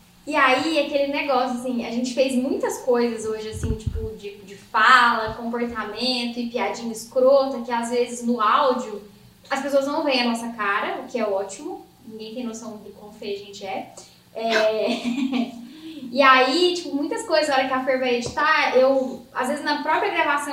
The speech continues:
eu falo pra ela cortar, ou quando a gente vai liberar o episódio eu falo, "Tira isso."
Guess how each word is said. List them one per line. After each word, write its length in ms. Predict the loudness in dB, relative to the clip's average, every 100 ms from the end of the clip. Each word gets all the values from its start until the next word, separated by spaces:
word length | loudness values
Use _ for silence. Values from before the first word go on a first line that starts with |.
| -4
eu 60 | -2
falo 220 | -2 -2
pra 100 | -4
ela 100 | -6
cortar, 840 | -4 -6 -4 -4 0 2 2 2 6
ou 300 | 6 6 0
quando 280 | -6 -8 -8 -8
a 40 |
gente 120 | -6
vai 140 | -6 -6
liberar 280 | -4 -4 -4
o 20 |
episódio 320 | -6 -8 -8
eu 40 | -10
falo, 160 | -12 -12
"Tira 220 | -4 -2
isso." 580 | -2 -4 -8 -8 -12